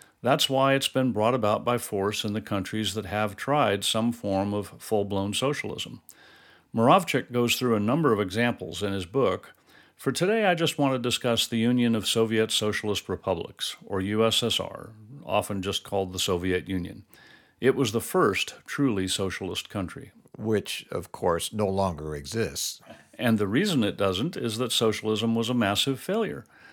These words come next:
Speaker 1: The history is long and sordid, and we aren't going to go through it in any detail. That would take way too long.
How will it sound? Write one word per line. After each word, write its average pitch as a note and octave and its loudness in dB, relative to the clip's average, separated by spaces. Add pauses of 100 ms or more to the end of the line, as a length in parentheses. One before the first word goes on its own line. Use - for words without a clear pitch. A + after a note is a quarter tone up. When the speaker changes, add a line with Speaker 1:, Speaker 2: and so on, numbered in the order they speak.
(520)
Speaker 1:
The C3+ 4
history D3+ 8
is G2+ 4
long A#2 4
and G2 0
sordid, G2+ 4
and G2 0
we G2+ -2
aren't G#2+ 0
going G#2+ -2
to G2+ -4
go G2+ 0
through G2+ -2
it - -6
in G2 -4
any F#2+ -2
detail. F#2+ -2
That F#2+ 0
would F#2+ -10
take F#2+ -8
way G#2 0
too - -10
long. G2 -12